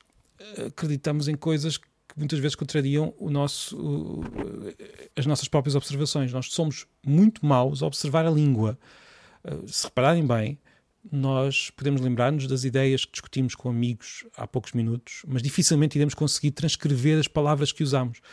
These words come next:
Eh, isto na, na oralidade. Na escrita, nós lemos uma coisa e esquecemos dos pormenores. Podemos esquecermos, eh, podemos lembrar-nos em geral do que lemos,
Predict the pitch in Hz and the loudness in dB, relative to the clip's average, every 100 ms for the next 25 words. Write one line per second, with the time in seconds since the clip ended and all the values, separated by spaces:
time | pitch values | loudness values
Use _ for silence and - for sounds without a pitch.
0 | - - - - - 139 143 135 139 - | -20 -20 -20 -20 -10 -6 -4 -2 -2 -2
1 | 147 147 143 - 139 135 127 120 110 107 | 2 4 4 2 2 2 4 2 0 0
2 | 165 - 185 - 151 147 135 160 170 135 | -2 0 0 0 -2 0 0 2 2 0
3 | 143 135 160 165 151 165 170 180 185 120 | -2 -2 0 0 0 -4 -4 -6 -8 -10
4 | - 143 - 156 - 165 160 151 135 139 | -12 -10 -8 -6 -2 0 0 -4 -6 -10
5 | - 165 156 151 123 - 131 110 - - | -4 -2 0 0 -2 -6 -12 -10 -8 -6
6 | 127 117 131 135 - 127 120 113 120 117 | -6 -6 -6 -8 -4 -2 -2 -2 -2 0
7 | 117 117 113 113 104 107 117 113 113 - | -2 -2 -2 -4 -4 -2 0 0 -2 -8
8 | 117 123 127 | -2 0 0